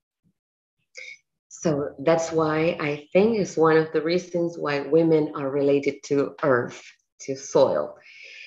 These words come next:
Now, what about the land on the Guarani native people and the rest of the population?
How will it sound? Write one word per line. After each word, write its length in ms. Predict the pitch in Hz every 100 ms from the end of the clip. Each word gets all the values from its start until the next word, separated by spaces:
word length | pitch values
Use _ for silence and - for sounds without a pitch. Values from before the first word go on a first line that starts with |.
| -
Now, 540 | 170 170 156 127 120 - _ _ _ - _ _
what 240 | 170 185 247
about 600 | 254 226 208 202 202 - -
the 600 | 147 160 151 147 143 -
land 800 | 160 165 175 185 190 202 214 - - _ _ _ _ _ _ _ _ _
on 200 | 165 156
the 120 | 151
Guarani 720 | 139 147 143 139 156 175 190 190
native 600 | 160 160 160 160 143 -
people 600 | 214 208 208 185 185 185 - - _
and 400 | 165 160 165 160 -
the 260 | 165 160 151
rest 680 | 147 127 - - - - - _ -
of 320 | 160 147 - -
the 360 | 143 143 143 - - _ _
population? 960 | 151 135 - 131 123 117 117 - -